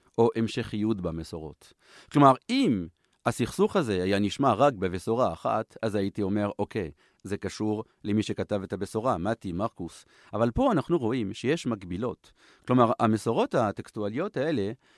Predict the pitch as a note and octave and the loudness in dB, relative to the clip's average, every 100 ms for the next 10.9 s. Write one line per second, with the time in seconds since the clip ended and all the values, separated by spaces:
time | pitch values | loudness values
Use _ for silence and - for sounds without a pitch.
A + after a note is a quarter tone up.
0 | _ - G2+ - G#2+ D3+ B2+ B2+ - F#2 | _ -12 -8 -4 2 4 4 4 0 -4
1 | F#2 F2+ F2 E2 - F#2+ - A#2 E3+ G2+ | -4 -4 -6 -8 -12 -12 -6 -4 -4 -4
2 | - F#2+ F2+ E2 - F2+ E2 E2+ F#2+ - | -2 0 0 -4 -8 -10 -10 -12 -14 -14
3 | - F3+ C#3 C#3+ _ _ - A2 A#2+ A#2 | -2 4 4 2 _ _ -4 0 2 2
4 | - G2 G#2+ C3+ C3+ A2 F#2 G#2+ G#2 F2+ | 0 -2 -2 -2 -2 -2 -2 -2 -2 -6
5 | F2+ - F#2 - G#2 E3 _ _ - C3+ | -8 -10 -14 -6 -6 -6 _ _ -2 2
6 | G3 D#3 - D3 C3+ A3+ A3+ D#3+ D3+ _ | 2 0 0 2 2 2 2 2 0 _
7 | - C3+ D4+ C4+ A#2+ A2 F#2+ G2 - A#2 | -8 -6 -2 -2 -2 -4 -4 -4 -6 -6
8 | F#3 G2+ E2+ G2+ G#2+ A#2+ B2 C#3 A2+ - | -4 -4 -4 -4 -2 0 0 0 -4 -6
9 | - A#2 A#2+ B2 D#3 G#3+ D3 - _ - | -8 -6 -8 -8 -2 0 0 -4 _ -4
10 | G#2+ G2+ - G2 A2 F#2+ - - _ | -2 -2 -4 -8 -8 -12 -18 -20 _